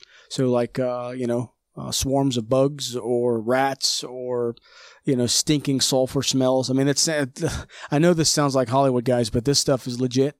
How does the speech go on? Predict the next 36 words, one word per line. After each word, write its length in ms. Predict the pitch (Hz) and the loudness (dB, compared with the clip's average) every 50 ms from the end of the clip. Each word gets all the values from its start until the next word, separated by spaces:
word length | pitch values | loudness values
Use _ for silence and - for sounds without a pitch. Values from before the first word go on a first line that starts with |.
| _ - | _ -8
I 40 | 123 | -6
mean, 100 | 123 120 | -4 -2
this 120 | 120 - | -2 -2
is 60 | - | 0
what 140 | 127 127 120 | 0 0 2
happens. 320 | 123 127 131 151 156 - - - - - - - - - _ - | 2 2 2 0 -2 -6 -8 -16 -20 -20 -20 -20 -20 -18 _ -8
Um, 420 | 135 127 123 123 120 120 120 120 _ _ _ _ _ _ - | -6 -4 -4 -4 -4 -6 -10 -12 _ _ _ _ _ _ -2
those 220 | 143 143 135 - | 0 2 2 2
things 200 | - 143 139 120 | 2 0 0 0
are 60 | 131 120 | -2 -2
in 180 | 143 135 127 | -2 -2 0
places 480 | - - 139 139 139 - 160 151 139 - - - | 2 2 2 2 2 2 2 0 0 -2 -4 -2
or 260 | 131 127 127 127 - - | -2 -2 -2 -2 -4 -4
associated 440 | 127 - - 143 131 - 139 131 120 | -2 0 2 2 2 0 0 -2 -2
with 120 | 110 - | -2 0
people. 460 | - 147 143 - 170 175 170 - _ _ _ _ - - - - - - - - _ _ _ _ - 214 | 0 0 0 0 -2 -4 -4 -6 _ _ _ _ -20 -20 -20 -20 -20 -20 -20 -20 _ _ _ _ -12 -8
And 320 | 139 135 139 127 127 131 | -6 -4 -2 0 2 2
then, 360 | 135 135 135 135 131 131 135 _ _ - | 2 2 2 0 -2 -4 -6 _ _ -4
and 120 | 135 123 | -2 0
then 320 | 123 123 123 127 123 127 - _ _ - | 2 2 2 0 0 -2 -4 _ _ -4
possession 640 | - 123 120 120 139 151 180 180 - - 139 123 117 | -4 -2 0 2 4 4 4 4 4 2 2 2 0
itself, 720 | 117 104 - - - 151 139 131 127 123 - - - - _ _ _ _ _ _ _ _ _ _ _ _ - | 0 0 0 2 4 4 4 4 2 2 -2 -8 -18 -20 _ _ _ _ _ _ _ _ _ _ _ _ -6
um, 440 | 123 117 113 113 113 113 113 - _ - | -4 -4 -4 -4 -4 -6 -8 -10 _ -2
is 180 | - 131 - - | -2 -2 0 0
when 240 | 131 131 127 123 117 | 0 0 0 2 2
the 80 | 120 | 0
demon 600 | 123 123 139 139 139 139 139 135 127 127 127 135 - _ _ _ _ _ _ | 0 2 2 2 2 4 2 2 0 0 -2 -4 -6 _ _ _ _ _ _
or 160 | - 139 131 | -2 0 0
demons, 540 | 127 120 143 151 147 135 127 123 120 117 - | 2 2 2 2 4 4 2 2 0 0 -2
there's 160 | 127 117 107 127 | -2 -2 0 0
usually 240 | 131 123 123 123 120 | 0 0 0 0 0
more 140 | 120 117 | -2 -2
than 140 | 110 110 110 | -4 -4 -6
one, 280 | 113 113 113 110 110 - _ _ _ - - - - _ - | -6 -6 -6 -8 -10 -12 _ _ _ -20 -20 -20 -18 _ -2
has 260 | - 135 127 117 - | 0 0 0 0 0
taken 640 | - - 151 156 151 - - 135 123 123 123 120 | 0 2 2 2 2 2 0 0 0 0 -4 -6